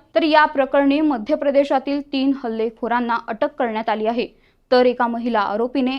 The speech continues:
आत्मसमर्पण केलं आहे. तसेच फरार असणाऱ्या एका आरोपीला पकडण्यासाठी पोलिसांची शोध मोहीम सुरू आहे.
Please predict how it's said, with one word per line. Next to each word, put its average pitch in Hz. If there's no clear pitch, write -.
आत्मसमर्पण 247
केलं 254
आहे. 254
तसेच 294
फरार 247
असणाऱ्या 247
एका 233
आरोपीला 247
पकडण्यासाठी 285
पोलिसांची 302
शोध 285
मोहीम 233
सुरू 254
आहे. 208